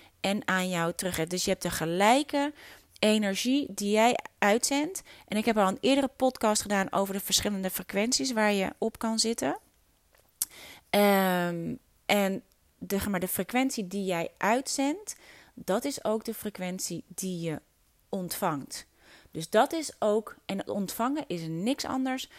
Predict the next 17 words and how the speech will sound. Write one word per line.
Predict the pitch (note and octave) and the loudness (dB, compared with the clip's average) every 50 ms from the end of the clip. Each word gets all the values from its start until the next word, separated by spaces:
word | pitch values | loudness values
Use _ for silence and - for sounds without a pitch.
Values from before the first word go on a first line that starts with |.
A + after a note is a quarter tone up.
| - - _ | -20 -20 _
dan | - E3 E3+ E3 E3+ | -6 -4 -4 -2 0
wat | F#3 G#3 A#3+ A3 | 2 2 2 2
jij | G#3 G3+ G#3 A3+ | 2 2 2 2
manifesteert | A#3 A3 G3+ G3+ G3+ G3+ - G3 - - F#3+ F#3 - | 2 0 0 -2 -2 -4 -4 -4 -4 -2 -2 -4 -4
in | - - F3+ | -4 -4 -4
je | F3 F3 E3+ | -2 -2 -2
leven. | E3+ E3 D#3+ E3 - | 0 0 -2 -2 -2
Het | D#3+ - | -4 -4
is | F3 F3 F3+ | -4 -2 -2
als | F3+ F#3 | -2 -4
het | F3 F3+ | -4 -2
ware | F#3+ F#3+ F#3+ F3+ | -2 -2 -2 -2
een | F3+ F#3 | -2 -4
soort | - D#3+ D3 D#3 D3+ - | -4 -4 -6 -6 -6 -2
boemerang. | - A#3 B3 B3+ B3 A3+ A3+ A3+ G3+ | 0 2 2 2 2 2 0 0 -2
Je | F3 | -2
frequentie | - - F#3+ F3 - G#3 G3+ G#3+ A3 - G3 F#3 F3+ | -2 -2 -4 -2 -2 0 0 2 2 2 0 -2 -4